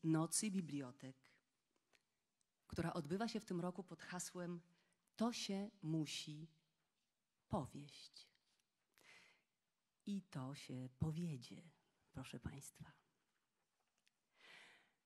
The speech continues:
Noc Bibliotek to ogólnopolska akcja przekonująca do czytania poprzez promocję lokalnych bibliotek jako najbliższych miejsc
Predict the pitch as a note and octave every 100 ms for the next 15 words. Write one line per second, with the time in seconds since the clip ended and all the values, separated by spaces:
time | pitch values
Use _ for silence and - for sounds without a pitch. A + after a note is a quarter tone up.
0 | _ _ _ F3+ A3 A#3 - - F#3 G#3+
1 | G3 G3+ G3+ G3+ D3+ D3 A3 - - -
2 | _ _ _ _ _ _ _ _ - F#3+
3 | - - G3+ G#3+ G#3+ G#3+ - C4+ D4+ -
4 | C4+ C4 - G3 G#3 - - - A3+ A#3+
5 | B3 - G#3+ G3+ G3 G3+ A3+ A3+ - F3+
6 | E3 F3 E3+ - _ - F3 - A#3 B3+
7 | C#4 D4+ D4+ - _ _ - - F3+ F3
8 | - - G#3+ G3+ A3+ A3+ - F#3 E3+ F3+
9 | F3 D3+ C3+ C3+ C3 B2+ D#3+ F#3 A3 A#3+
10 | D4 D#4+ - _ _ - - - - -
11 | G#3 A3+ A3+ G3 A3+ A#3 A#3 D#4 - -
12 | C#4 C4 A3+ A3+ G#3+ A3+ A3+ -